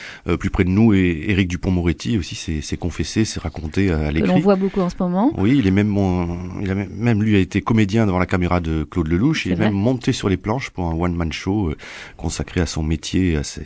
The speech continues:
Speaker 1: à ses causes. Mais le, le record d-, dans la production livresque revient, je pense, hein, j'ai pas fait une enquête exhaustive, mais je pense à Maître Emmanuel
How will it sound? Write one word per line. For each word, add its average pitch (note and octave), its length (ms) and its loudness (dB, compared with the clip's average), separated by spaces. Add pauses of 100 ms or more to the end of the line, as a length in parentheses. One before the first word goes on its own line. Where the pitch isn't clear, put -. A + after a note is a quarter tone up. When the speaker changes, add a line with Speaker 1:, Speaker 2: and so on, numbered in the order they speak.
(120)
Speaker 1:
à - 20 -12
ses - 200 -6
causes. - 400 -2 (600)
Mais C#3 300 6
le, A2+ 320 4
le G#2+ 180 4
record A2 360 2
d-, - 120 -4 (200)
dans F#2+ 80 0
la F2+ 100 0
production F#2+ 400 -4
livresque F2 460 -2
revient, G2+ 560 2
je D#2+ 140 -2
pense, - 360 -4
hein, F2+ 320 -2
j'ai C#2 140 -10
pas - 100 -20
fait - 220 -8
une E2 40 0
enquête E2+ 280 -2
exhaustive, F#2+ 340 0
mais A2 80 2
je F2+ 80 -2
pense - 200 -4
à F#2+ 100 0
Maître G2 360 -2
Emmanuel A2+ 320 4